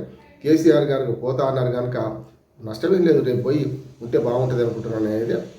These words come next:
నందినగర్ ఇంట్లో కూర్చున్నా సరే, ఇంకొక సానుభూతి ఎక్కువగా ఉంటే డైరెక్ట్ పోలీస్ స్టేషన్కి వస్తున్నా అని చెప్పి పోలీస్ స్టేషన్కి పోతే అయిపోతుంది. ఇంకా బీ-, పీఠముడి వేసి "నేను ఎర్రవల్లికే వస్తే చూస్తా"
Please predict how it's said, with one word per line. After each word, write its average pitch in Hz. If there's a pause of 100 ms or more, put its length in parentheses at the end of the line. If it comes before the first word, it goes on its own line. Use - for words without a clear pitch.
(180)
నందినగర్ 127
ఇంట్లో 127
కూర్చున్నా 135
సరే, 147 (380)
ఇంకొక -
సానుభూతి 143
ఎక్కువగా 143
ఉంటే 143
డైరెక్ట్ 131
పోలీస్ 143
స్టేషన్కి 135
వస్తున్నా 131 (220)
అని 131
చెప్పి 131
పోలీస్ 127
స్టేషన్కి 127
పోతే 131
అయిపోతుంది. 113 (320)
ఇంకా 160
బీ-, 151
పీఠముడి 160
వేసి 127
"నేను 127
ఎర్రవల్లికే 147
వస్తే 135
చూస్తా" 123